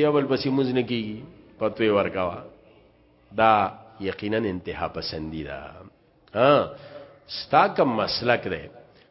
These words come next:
خپل مسلک باندې بکله کې، د خپل مسلک با دلیلم وې، د خپل مسلک، ها، اولویت مم ثابت ہے. ځکه چې دا جګړه ده سره. ها، فرعي مسایلو کې د اولا او غیر اولی کې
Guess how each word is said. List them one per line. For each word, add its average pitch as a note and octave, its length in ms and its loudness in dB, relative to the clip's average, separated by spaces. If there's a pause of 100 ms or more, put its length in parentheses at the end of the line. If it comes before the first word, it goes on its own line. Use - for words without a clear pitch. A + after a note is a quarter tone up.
(120)
خپل B2+ 200 0
مسلک A#2+ 500 2
باندې F#2+ 240 2
بکله F2 400 0
کې، B2+ 320 0
د G2 80 0
خپل B2 220 -4
مسلک A#2+ 420 2
با E3 180 4 (480)
دلیلم D3 520 2
وې، F#2+ 180 2 (720)
د A#2+ 100 6
خپل F3+ 540 2
مسلک، D#3 640 2
ها، D3 880 2 (520)
اولویت A#2+ 680 2
مم C#3 200 2
ثابت F2+ 480 -4
ہے. D#2 140 -8 (360)
ځکه E3+ 200 -4
چې D#3+ 100 -4
دا C#3 140 4
جګړه D3+ 340 4
ده G3+ 100 6
سره. F#2+ 400 0 (760)
ها، G2+ 260 -6 (420)
فرعي C3 220 4
مسایلو F#3 500 4
کې G3+ 80 0
د D3+ 100 2
اولا D3 260 4
او A#3 80 4
غیر A3 200 0
اولی A#2+ 320 2
کې D#2+ 160 -12